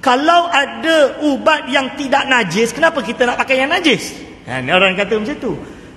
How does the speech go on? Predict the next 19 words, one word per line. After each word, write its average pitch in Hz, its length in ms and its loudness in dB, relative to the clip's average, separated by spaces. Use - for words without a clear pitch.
Eh, 247 160 4
kena 247 240 2
faham. 269 340 4
Ini 302 240 2
dah 330 160 2
tak - 160 -2
najis. 370 480 2
<laughs> - 80 -6
Ha, 311 160 2
itu 190 160 -2
isu 254 320 0
dia. 208 160 0
Kenapa 349 320 2
tak 330 240 -2
najis? 330 320 0
Melalui 240 800 2
proses 202 720 0
istihalah. 165 1300 0
Melalui 165 560 2